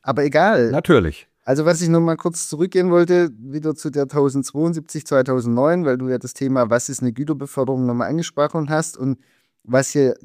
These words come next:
Speaker 1: ich habe jetzt ja nur die, die Definition des Fahrzeugs bislang angesprochen. Was aber auch definiert wird, ist der sogenannte grenzüberschreitende Verkehr.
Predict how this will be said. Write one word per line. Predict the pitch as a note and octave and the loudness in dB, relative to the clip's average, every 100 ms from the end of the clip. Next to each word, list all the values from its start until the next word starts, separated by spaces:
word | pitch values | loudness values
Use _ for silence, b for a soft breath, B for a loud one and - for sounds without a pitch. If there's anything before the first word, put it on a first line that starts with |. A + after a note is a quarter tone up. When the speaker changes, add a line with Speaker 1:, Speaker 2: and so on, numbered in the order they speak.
| D2+ - | -18 -10
Speaker 1:
ich | C3 | -2
habe | D#3 D3+ | 0 0
jetzt | B2+ | 2
ja | C3 | 4
nur | C3 D3+ E3+ | 6 6 4
die, | D#3 D3 B2+ | 2 -4 -4
die | C3 G2+ A#2 C#3 | -8 -8 -6 -4
Definition | C3 C3 C3+ A#2+ - C3+ | -2 0 0 0 0 0
des | A#2 - | 0 0
Fahrzeugs | A2+ D#3 - D3 B2+ | 2 2 4 0 0
bislang | - B2 A#2 G2+ | -6 -8 -6 -6
angesprochen. | G2+ G#2 - A2 G#2+ G#2 | -6 -6 -6 -6 -4 -2
Was | A2+ - | -2 -4
aber | A#2+ A2+ - | -6 -8 -2
auch | B2 F3 | 2 2
definiert | - D#3+ D3+ C#3+ C#3+ - | 0 -6 -4 -2 -2 -2
wird, | C#3 | -4
ist | - C3+ C3+ | -4 -6 -2
der | B2 | -2
sogenannte | C3+ C3+ B2+ A#2+ A2+ | -2 -2 -2 -2 -4
grenzüberschreitende | A#2+ D#3+ D#3 C3 B2+ B2+ B2 A#2+ A2 | -4 -4 -6 -8 -6 -4 -4 -4 -8
Verkehr. | - A#2 - C#3 D3+ C3 F#2+ | -8 -10 -8 -2 2 4 2